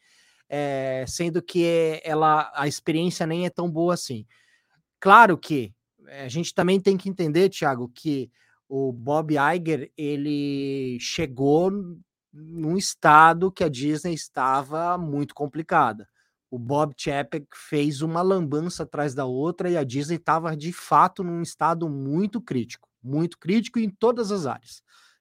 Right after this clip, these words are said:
né? A gente não pode esquecer disso também. É, não faz ainda um ano que esse cara reassumiu e todo mundo sabe que ele é um grande executivo e que ele tem muita competência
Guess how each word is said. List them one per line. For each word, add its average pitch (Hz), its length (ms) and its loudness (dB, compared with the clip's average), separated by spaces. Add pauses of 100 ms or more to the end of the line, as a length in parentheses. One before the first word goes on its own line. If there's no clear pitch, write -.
(120)
né? 127 240 -10 (160)
A 123 80 -8
gente 143 280 -4
não 165 120 0
pode 156 260 2
esquecer 156 380 -4
disso 143 300 -6
também. 113 400 -4 (580)
É, 123 520 -6
não 151 180 0
faz 170 540 8
ainda 151 400 0
um 175 200 2
ano 190 280 2
que 190 100 -8
esse - 140 -8
cara 180 260 -2
reassumiu 180 760 -4 (540)
e 139 160 -2
todo 175 240 0
mundo 196 220 -4
sabe 165 460 -4
que - 120 -12
ele 196 140 -2
é - 20 -4
um 196 100 -6
grande 165 300 -4
executivo 170 520 -8
e - 20 -6
que 190 100 -12
ele 185 100 -4
tem 190 120 -4
muita 170 260 -6
competência 180 1000 -8